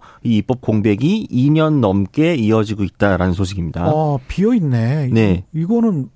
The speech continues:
Speaker 2: 국회에서 이런 일은 해야 될 것 같은데요?
Speaker 1: 그러니까 국회에서
Speaker 2: 네.
Speaker 1: 사실 뭐 논의가 지금 전혀 안 되고 있었던 건 아닌데
Speaker 2: 네.
Speaker 1: 여전히 좀 이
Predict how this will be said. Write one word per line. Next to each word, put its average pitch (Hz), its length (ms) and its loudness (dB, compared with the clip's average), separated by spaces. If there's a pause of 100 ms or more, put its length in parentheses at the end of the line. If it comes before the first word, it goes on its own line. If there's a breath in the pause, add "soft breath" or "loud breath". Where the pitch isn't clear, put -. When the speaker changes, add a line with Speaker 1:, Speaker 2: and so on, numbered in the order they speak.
Speaker 2:
국회에서 220 420 -2 (100)
이런 185 320 0
일은 175 480 -2
해야 214 220 -2
될 175 380 -2
것 135 140 -10
같은데요? 143 540 -6 (580 loud breath)
Speaker 1:
그러니까 143 280 0
국회에서 190 640 2
Speaker 2:
네. 185 40 2
Speaker 1:
사실 185 160 -2
뭐 143 100 2
논의가 156 380 2
지금 123 300 0 (240)
전혀 123 180 2
안 98 220 0
되고 156 180 2
있었던 127 280 -2
건 135 120 0
아닌데 92 540 0
Speaker 2:
네. 135 280 0 (460 loud breath)
Speaker 1:
여전히 165 460 2
좀 147 400 2
이 95 260 0